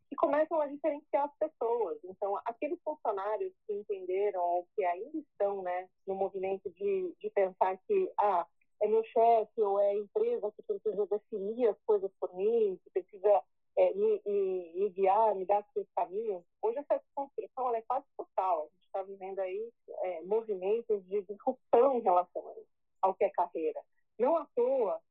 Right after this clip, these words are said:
é, tantos colaboradores, né, dentro das empresas procuram, é, processos de mentoria, processos de au-, autoconhecimento, é, dentro e fora das empresas pra poderem se entender aonde querem chegar. E acho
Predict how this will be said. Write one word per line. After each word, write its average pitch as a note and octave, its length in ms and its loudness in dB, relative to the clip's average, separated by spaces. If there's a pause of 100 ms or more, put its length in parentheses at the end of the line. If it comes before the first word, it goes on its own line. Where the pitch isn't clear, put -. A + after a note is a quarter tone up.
(280)
é, F#3 400 0
tantos D4 440 -2
colaboradores, F#3 920 -2
né, F#3+ 200 -4
dentro F#3 300 -8
das E3+ 140 -8
empresas G3 460 2 (120)
procuram, C4 720 0 (220)
é, F#3+ 120 2
processos G3 800 0
de F#3+ 100 -4
mentoria, G3 800 0 (120)
processos F#3+ 880 0
de F#3+ 80 0
au-, G3 180 4 (100)
autoconhecimento, G#3 1160 -4 (300)
é, F#3 340 0
dentro C4+ 320 -2
e G#3+ 60 -20
fora G#3+ 340 0
das F3 180 -8
empresas G#3+ 460 -2 (100)
pra A#3 120 -4
poderem A#3+ 380 -2 (100)
se C4+ 60 -10
entender C4+ 600 -2 (380)
aonde A#3 400 0
querem A#3+ 340 -4
chegar. G3+ 480 -2 (440)
E G#3 180 0
acho G#3+ 200 -2